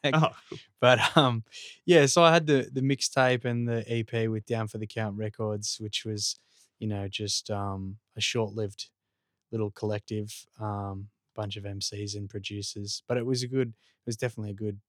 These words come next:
Speaker 2: um, launch pad for me because, uh, some of the guys in that crew were a bit older and had, uh, a lot of connections with people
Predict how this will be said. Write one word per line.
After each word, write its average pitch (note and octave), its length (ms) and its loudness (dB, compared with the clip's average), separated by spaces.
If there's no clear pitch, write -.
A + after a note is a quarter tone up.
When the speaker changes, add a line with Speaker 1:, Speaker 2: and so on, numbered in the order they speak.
Speaker 2:
um, G2 440 -10
launch G#2 300 -6
pad G2+ 240 -10
for - 120 -14
me G2+ 240 -8
because, G2 680 -8
uh, G2+ 80 -12
some G2+ 380 -2
of G#2 60 -4
the G#2 100 -8
guys G2+ 320 -6
in G#2+ 60 -8
that G#2+ 160 -12
crew A2 240 -2
were G#2+ 180 -2
a G2 40 -4
bit A2 220 -6
older G#2 480 -2
and A2+ 160 -4
had, G2 220 -6
uh, F#2+ 300 -14
a A#2 60 -6
lot A2 180 -4
of G#2 60 -10
connections G#2 540 -8
with G#2 140 -14
people G#2 460 -6